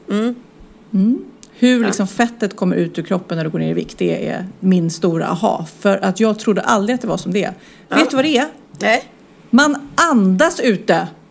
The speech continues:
Speaker 2: Va?
Speaker 1: Det är så
Speaker 2: Man
Speaker 1: sjukt.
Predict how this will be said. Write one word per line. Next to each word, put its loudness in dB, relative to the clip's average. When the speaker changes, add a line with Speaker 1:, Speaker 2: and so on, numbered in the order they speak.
Speaker 2:
Va? 0
Speaker 1:
Det 0
är 4
så 4
Speaker 2:
Man 2
Speaker 1:
sjukt. -10